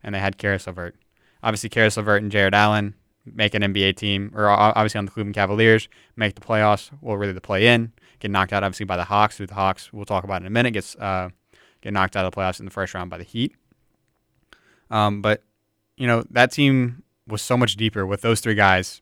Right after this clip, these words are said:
because outside of Kevin Durant and Kyrie, you had all these other guys that can contribute and young talent as well. You see what Spencer Dinwiddie's doing in, uh, Dallas right now,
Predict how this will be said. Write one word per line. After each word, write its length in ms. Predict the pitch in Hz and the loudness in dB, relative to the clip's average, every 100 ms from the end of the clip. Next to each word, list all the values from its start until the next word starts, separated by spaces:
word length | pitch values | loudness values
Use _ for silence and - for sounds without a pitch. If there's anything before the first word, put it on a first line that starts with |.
| - | -6
because 240 | 113 107 - | -2 0 2
outside 300 | 113 123 113 | 4 4 2
of 80 | |
Kevin 220 | - 110 104 | 2 0 2
Durant 280 | 101 101 | 2 2
and 300 | 104 101 95 | 0 -4 -6
Kyrie, 540 | - 101 98 104 98 95 _ _ _ | -6 -4 0 2 0 -4 _ _ _
you 80 | 113 | -4
had 80 | 101 | 2
all 140 | 104 | 4
these 120 | 110 | 4
other 120 | 104 101 | 0 2
guys 180 | 95 | 2
that 140 | 95 - | 0 -8
can 100 | 92 | -14
contribute 460 | 95 - 101 98 104 | -12 -8 -6 -8 -8
and 160 | 98 | -4
young 220 | 104 101 | 0 0
talent 340 | 95 101 90 - - | 0 -2 -2 -6 -16
as 140 | 104 98 | -14 -8
well. 240 | 95 90 _ _ _ _ _ | -8 -8 _ _ _ _ _
You 80 | 117 | -4
see 120 | 127 | 2
what 120 | 113 | 2
Spencer 240 | - 110 110 | 2 -4 0
Dinwiddie's 480 | 113 107 110 104 | 2 2 0 0
doing 280 | 101 104 104 | 0 0 2
in, 300 | 98 98 98 95 _ 117 113 | 0 -2 -4 -10 _ -12 -2
uh, 180 | 101 | 0
Dallas 420 | 98 101 98 98 107 | 2 2 4 2 0
right 160 | 98 | -2
now, 300 | 95 95 95 | 0 -2 -4